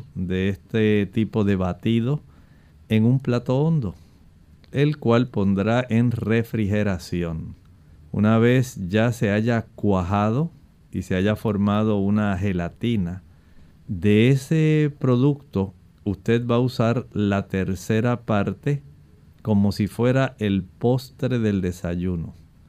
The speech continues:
la otra tercera parte como si fuera el postre del almuerzo y la última tercera parte el postre de la cena. Todos los días usted va a preparar ese tipo de postre en la noche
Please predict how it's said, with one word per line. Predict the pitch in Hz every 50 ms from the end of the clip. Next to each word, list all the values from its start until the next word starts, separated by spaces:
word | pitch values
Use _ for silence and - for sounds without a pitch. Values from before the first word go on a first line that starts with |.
| - - - - - -
la | 92 90 92 98
otra | 110 110 120 120 120 113
tercera | 120 117 107 98 - - 113 110 117 117 -
parte | - 110 104 101 107 104 - 120 110
como | 107 98 92 92 87
si | 90 87
fuera | - - 98 104 110
el | 104 92
postre | - - - 104 101 107 - - - - 101 98
del | 98 98 104
almuerzo | 110 113 113 117 110 98 90 87 - - - - 131 - - - - - - - - - - - - - -
y | - 127 147 160 160
la | 160 165 165 165 165 165 160 - - - - - - - _ - - -
última | 139 147 147 - - 151 143 147 143
tercera | 139 - 110 107 101 - 127 117 127 131 127
parte | - 117 110 107 113 107 - 131 135 - - - - - - - - -
el | - 104 98 90 87 82
postre | - - - 120 135 147 143 - - - 151 143 143 123
de | 98 98 90
la | 90 87 87
cena. | - - 117 104 92 85 80 78 - - - - _ - - - - - - - - -
Todos | - 110 113 120 123 127 127 135 131
los | 127 127 123 120
días | 113 104 104 104 110 110 110 104
usted | 92 90 - - 101 95 98
va | 101 98
a | 95 -
preparar | 95 101 92 - 107 101 98 101 104 101 101 - -
ese | 107 101 98 - - - 107 104 101 101 98 95 90 87 -
tipo | 110 107 - - 107 107
de | 110 98
postre | - - 101 95 - - 113 107 95 - -
en | 101 98 98
la | 110 113 117
noche | 117 104 98 92 95 - 135 135 135